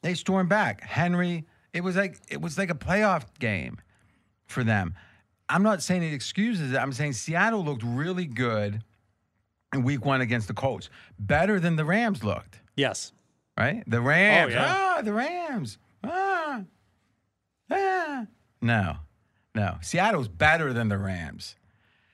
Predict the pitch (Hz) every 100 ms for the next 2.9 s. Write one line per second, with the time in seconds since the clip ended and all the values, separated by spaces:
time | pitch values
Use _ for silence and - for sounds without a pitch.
0 | _ _ - 135 131 117 113 139 165 170
1 | 160 - 131 147 233 - _ - 208 247
2 | 233 214 240 262 240 170 104 107 87